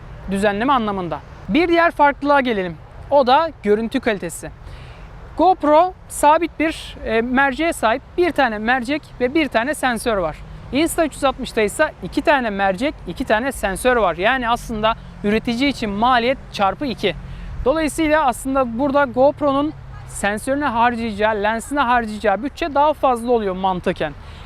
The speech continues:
Çünkü her ikisi de benzer fiyatlara satılan cihazlar.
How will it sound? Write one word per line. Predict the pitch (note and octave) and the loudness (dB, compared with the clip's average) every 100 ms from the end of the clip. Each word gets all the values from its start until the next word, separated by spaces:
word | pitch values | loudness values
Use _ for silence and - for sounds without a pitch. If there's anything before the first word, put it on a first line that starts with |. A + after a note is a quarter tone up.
| - | -4
Çünkü | - C#4 A3 F3 | 0 0 0 -2
her | - D#4 | 2 2
ikisi | E4 A3+ G3+ | 2 -6 -6
de | D#4 D#4+ | -4 0
benzer | D4+ D4+ D4 C#4+ | 0 2 0 0
fiyatlara | C4+ B3 B3+ A#3+ | 2 0 2 0
satılan | A3 G3 G3 F3 | 0 -2 -2 -2
cihazlar. | F3+ E3 D#3+ D3+ - | -2 -2 -2 -10 -10